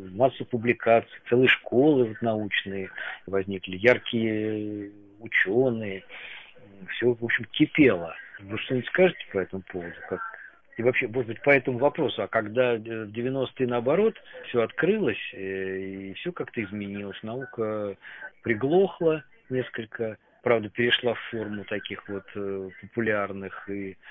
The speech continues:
разных, так сказать, публицистических выступлений. А вроде книг много, а вот таких вот, э, стандартов, как говорят в джазе, их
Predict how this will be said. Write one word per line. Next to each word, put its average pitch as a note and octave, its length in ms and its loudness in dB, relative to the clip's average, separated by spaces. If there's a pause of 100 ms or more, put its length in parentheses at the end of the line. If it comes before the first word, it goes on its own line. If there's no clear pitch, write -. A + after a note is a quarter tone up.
(300)
разных, F#2 560 -10
так - 100 -18
сказать, - 240 -6
публицистических - 1000 -4
выступлений. F#2+ 840 -6 (680)
А F#2 260 -10
вроде F#2+ 240 -4
книг G#2+ 340 -6
много, B2 540 0
а F2+ 40 -2
вот F#2 200 -8 (120)
таких F#2 400 -6
вот, F#2+ 160 -4 (160)
э, F#2 520 -4 (640)
стандартов, A#2+ 640 4
как F2+ 200 -6
говорят F#2+ 280 -2
в F#2+ 60 -10
джазе, F#2+ 440 -4
их - 160 -12